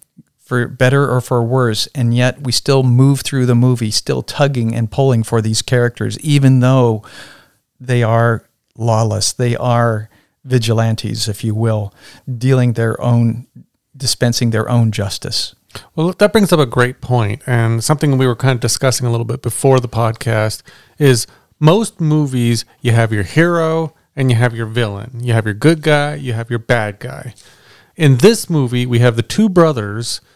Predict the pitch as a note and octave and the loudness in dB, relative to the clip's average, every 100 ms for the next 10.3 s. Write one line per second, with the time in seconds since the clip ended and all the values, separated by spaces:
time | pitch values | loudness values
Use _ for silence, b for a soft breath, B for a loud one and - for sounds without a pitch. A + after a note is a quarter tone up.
0 | _ _ - D#3 D3 C3+ C3 b b b | _ _ 6 6 6 2 -4 b b b
1 | - C#3+ C3+ - G3 F#3 E3 D3+ D3 D3 | -2 0 -2 -4 -2 -2 -2 0 0 2
2 | C#3 B2 C3 B2+ B2 A#2+ A#2 B2 A2 A#2 | 0 0 0 0 0 -2 -4 -6 -4 0
3 | B2 B2 - - B2 B2 A#2 A#2 - A#2+ | 0 0 -6 -6 -4 -2 -2 -2 0 0
4 | G#2+ A2 A2+ A2 G#2+ _ _ _ _ - | 0 -2 -2 -2 -6 _ _ _ _ 0
5 | B2+ A#2 A2+ A2 G#2+ - C3 C#3 B2+ B2+ | 0 0 -2 -4 -6 -4 0 2 2 2
6 | A#2+ A2+ A#2+ G#2 A2+ A#2+ A#2 G#2+ A2+ A2 | -2 -2 -4 -4 -2 0 2 0 0 -2
7 | G#2 - A2+ A#2 G#2+ - - B B B | -2 -2 0 2 0 -2 -12 B B B
8 | _ C3+ B2+ B2+ A#2 B2 - - E3 D#3 | _ 2 4 4 0 -6 -4 2 6 6
9 | D3 A3 A3 - C#3 A#2+ - B2 C3 A#2+ | 4 0 2 2 2 0 -6 -8 -4 -2
10 | A#2+ C3 - | -2 -2 -6